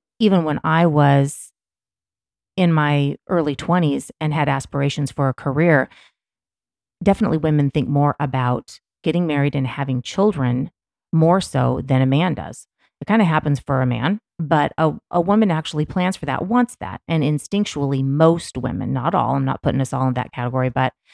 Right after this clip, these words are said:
I could see where a distraction of wanting a family and taking care of that family is definitely going to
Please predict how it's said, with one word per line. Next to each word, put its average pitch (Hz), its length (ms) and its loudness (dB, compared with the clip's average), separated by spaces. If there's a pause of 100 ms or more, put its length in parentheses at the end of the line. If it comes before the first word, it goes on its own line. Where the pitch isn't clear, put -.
(360)
I 165 100 2
could 160 160 -6
see 202 220 -2
where 151 200 0
a 139 60 2
distraction 135 720 -4 (220)
of 131 340 -2 (160)
wanting 151 280 0
a 131 60 -4
family 131 600 -4 (100)
and 190 160 2
taking 151 260 -2
care 233 260 0
of 120 100 -2
that 120 200 -8
family 123 380 -2
is 135 180 -6
definitely 139 460 -2
going 131 360 -2 (320)
to 135 380 0